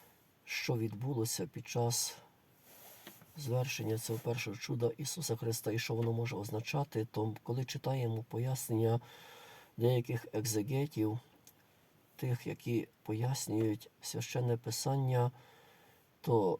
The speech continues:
деякі, е, вчені, досліджувачі Святого Писання, пояснюють, що ця жінка, яка була кровоточивою, вона уособлює весь ізраїльський народ,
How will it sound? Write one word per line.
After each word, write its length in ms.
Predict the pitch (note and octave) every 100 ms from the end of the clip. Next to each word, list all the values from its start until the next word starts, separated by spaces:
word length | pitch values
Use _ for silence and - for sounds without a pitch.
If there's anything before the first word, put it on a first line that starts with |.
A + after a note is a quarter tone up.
| -
деякі, 840 | G#2+ C3+ C#3 C#3 - A#2+ A#2 A2+ A#2+ - - - - - - - _
е, 120 | F2+ G2+
вчені, 800 | B2+ - D#3+ D#3 C3 A#2+ A#2 B2 - - - - -
досліджувачі 760 | - A2+ C3+ D3 A#2+ A2+ - G#2+
Святого 400 | A2+ A2 A#2 A#2
Писання, 440 | A#2 - C3+ B2+
пояснюють, 640 | A#2+ B2 C#3+ - A#2 A#2
що 160 | A#2 -
ця 220 | - B2
жінка, 680 | A#2+ D3 F3+ D#3+ - G2 A2+ - - - - _ -
яка 220 | C#3 A#2
була 220 | A#2+ A#2
кровоточивою, 1040 | A#2 A#2 A2 A2+ A#2 - F3 D#3 A#2+ A2+ -
вона 460 | G#2+ A#2+ C3 C#3+
уособлює 800 | - A2 A2+ - D#3+ D#3 C3 B2
весь 280 | B2 D3+ - A#2+
ізраїльський 680 | A#2+ A#2+ C#3+ C#3+ - A2+
народ, 520 | A#2+ A#2+ C#3 G#2 -